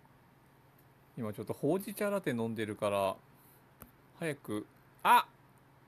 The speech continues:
ちょっと、先に落とさないといけないと。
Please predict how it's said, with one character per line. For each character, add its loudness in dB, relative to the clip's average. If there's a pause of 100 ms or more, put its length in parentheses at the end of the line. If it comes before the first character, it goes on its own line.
(720)
ち -10
ょ -2
っ -14 (160)
と、 0 (1040)
先 -10
に -4
落 -4
と -4
さ -2
な 0
い -4
と -8
い -8
け -4
な 0
い -6
と。 -6